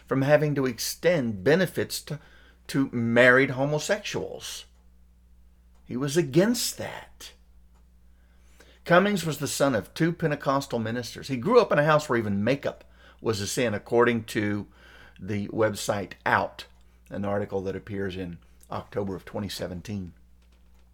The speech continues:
So he knew if he grew up in, in a Pentecostal household, he knew. He is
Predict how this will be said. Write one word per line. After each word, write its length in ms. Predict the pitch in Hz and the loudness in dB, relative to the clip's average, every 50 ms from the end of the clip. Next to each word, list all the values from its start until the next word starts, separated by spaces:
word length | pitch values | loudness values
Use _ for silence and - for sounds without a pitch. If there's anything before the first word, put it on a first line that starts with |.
| _ _ _ - - - - - - _ | _ _ _ -20 -20 -20 -20 -20 -20 _
So 180 | - - 127 | -4 -2 0
he 140 | 113 107 120 | 2 2 2
knew 320 | 120 120 131 120 92 - - - _ _ _ _ - - - - - - _ _ | 4 4 2 2 0 -2 -8 -16 _ _ _ _ -20 -20 -20 -20 -20 -20 _ _
if 140 | 110 107 - | -8 -2 -2
he 80 | 139 | -2
grew 380 | 117 104 123 160 202 214 196 143 | 0 2 4 4 4 6 6 6
up 260 | 107 101 107 - - - - - - - - - _ - | 6 6 4 0 -6 -18 -20 -20 -20 -20 -20 -20 _ -2
in, 320 | 127 120 117 117 113 113 - - - | -2 0 0 0 -2 -4 -6 -6 -4
in 100 | 117 104 | -2 -2
a 80 | 95 | -4
Pentecostal 1040 | - - - - 160 165 170 160 - - 139 139 139 139 - - 123 120 107 - - _ _ _ - - | -6 -8 -6 -4 -2 -2 -2 -2 0 2 2 2 2 0 -2 -4 -4 -4 -4 -6 -14 _ _ _ -20 -6
household, 720 | - 120 120 120 113 - - - - 92 - - - - - _ - _ - - - _ _ - | 2 4 4 4 2 0 -10 -6 -6 -6 -6 -6 -10 -16 -20 _ -20 _ -20 -20 -20 _ _ -18
he 260 | - - - 143 123 | -14 -6 -2 -2 0
knew. 600 | 113 104 104 107 113 113 107 95 85 - - - - _ - - - - _ _ _ _ - _ - - _ _ _ _ _ _ - - - - _ _ _ _ - - - - - _ - - - - - - - _ _ _ _ - _ - - - | 0 0 0 0 0 0 0 -2 -4 -6 -12 -18 -20 _ -20 -20 -20 -20 _ _ _ _ -20 _ -20 -20 _ _ _ _ _ _ -20 -20 -20 -20 _ _ _ _ -20 -20 -20 -20 -20 _ -20 -20 -20 -20 -20 -20 -20 _ _ _ _ -20 _ -20 -18 -10
He 120 | 110 113 | -8 -8
is 280 | 113 - 110 107 - | -6 -4 -4 -6 -6